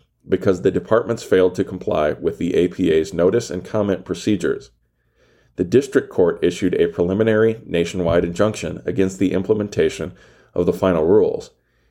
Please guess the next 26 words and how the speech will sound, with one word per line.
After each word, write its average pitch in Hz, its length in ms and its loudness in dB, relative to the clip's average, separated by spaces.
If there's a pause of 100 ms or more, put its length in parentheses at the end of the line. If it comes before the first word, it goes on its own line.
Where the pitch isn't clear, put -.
and 95 160 0
the 98 60 2
Third 85 340 2
Circuit 80 460 0
affirmed. - 560 -2 (1600)
The, 90 260 2
uh, 82 140 4
Supreme - 400 0
Court 120 260 2
held 90 220 2
the 87 80 4
decision 98 420 -2
below 85 240 4
is 87 100 0
reversed 90 400 2
and 85 140 -2
remanded, 85 460 2
and 85 100 -4
Justice - 380 0
Thomas 98 480 0
delivered 85 380 2
the 85 60 0
opinion 85 300 -4
of 85 60 -4
the 87 80 -4
court. - 360 -2